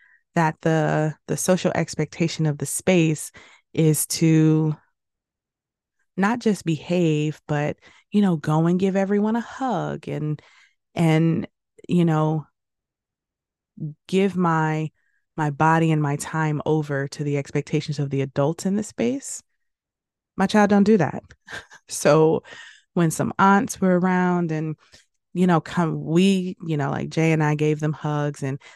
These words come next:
they kinda came to the girls and, you know, not forcefully, but like, "Can I have a hug?" And the girls had their cell phones, you know, that they were playing on and, you know, they would stop and give a hug. My son is like, I mean, he spoke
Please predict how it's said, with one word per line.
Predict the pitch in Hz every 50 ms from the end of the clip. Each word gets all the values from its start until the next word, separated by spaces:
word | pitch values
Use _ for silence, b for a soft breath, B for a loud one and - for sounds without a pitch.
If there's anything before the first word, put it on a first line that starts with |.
| B -
they | 156
kinda | - - 160 156
came | 143 - - 170 160 160 160 156
to | - 160
the | 156 156
girls | 143 - 143 147 147 147 147 151 147 143 -
and, | 139 135 135 139 143 143 b b b b b b b b _ _ -
you | 440
know, | 403 370 370 - -
not | - - 277 277 294 349 392 -
forcefully, | - - - 175 170 165 - - 196 202
but | 208 226
like, | 233 254 -
"Can | - - 294
I | 302
have | 294 285 302 -
a | 294
hug?" | 233 - 233 226 226 226 233
And | 240 233 226
the | 226
girls | 220 220 208 208 202 202 196 185 - - _
had | - - 160 156 160
their | 175 175
cell | 165 - - 151 156
phones, | 151 - 156 156 156 156 156 156 160 156 151
you | - 151
know, | 147 143 147 147
that | 147 147 143
they | 143 147
were | 151 147
playing | - - - 156 147 151 147 151
on | 147 147 147 147 147
and, | 151 147 151 B B B B B B -
you | 254
know, | 240 214
they | 208 202 208
would | 202 -
stop | - - 175 170 -
and | 170 160
give | 151 156 156
a |
hug. | 147 - - 175 185 185 170 156 156 - b b b b b b b b b -
My | - 190 196 185
son | - - 190 202 302 359 381
is | 330 262 -
like, | 180 175 170 170 170 175 175 - - - _ _ _ _ _ _ _ _ _ _ _ _ _ _ _ _ -
I | 190
mean, | 190 185
he | 185 208
spoke | - - - - 180 214 247 220 262 _ _